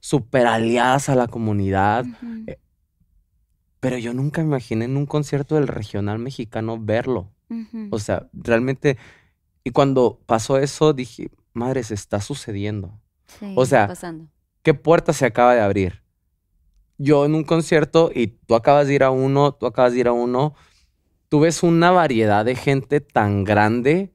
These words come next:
Speaker 1: de maneras de vestirse, de maneras de, de, de,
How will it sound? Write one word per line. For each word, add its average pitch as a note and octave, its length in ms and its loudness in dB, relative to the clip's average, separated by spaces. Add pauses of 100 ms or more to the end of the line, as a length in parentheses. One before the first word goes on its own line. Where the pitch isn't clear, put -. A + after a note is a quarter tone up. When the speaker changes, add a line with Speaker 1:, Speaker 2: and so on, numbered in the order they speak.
(380)
Speaker 1:
de A#2+ 240 0
maneras A#2 420 2
de C#3+ 100 4
vestirse, C3+ 1000 0
de A#2 260 0
maneras A2+ 500 2
de, A#2+ 260 4
de, A2 380 -2
de, A2 260 0